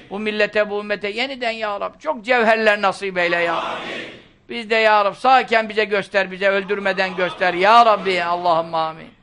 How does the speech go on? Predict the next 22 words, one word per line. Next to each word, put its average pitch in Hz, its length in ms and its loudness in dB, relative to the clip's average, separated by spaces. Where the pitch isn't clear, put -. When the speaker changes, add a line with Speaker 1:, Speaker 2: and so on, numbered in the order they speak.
Speaker 1:
Amin, 208 360 2
Allahümme 185 440 -2
amin. 147 180 -10
Linuriyehu 214 540 -2
min 208 120 -12
ayatina, 190 920 2
o 214 160 -4
gece 208 300 -2
biz 202 120 -12
ona 220 420 0
çok 262 500 2
ayetlerimizden 214 880 0
bazısını 226 560 0
göstermek 202 600 -4
için 214 280 -12
böyle 175 200 -2
yaptık. 151 380 -2
Çünkü 185 260 -16
istiyordu 202 600 -4
bizden 233 400 -4
bazı 277 320 2
ayetlerimizi. 202 800 -2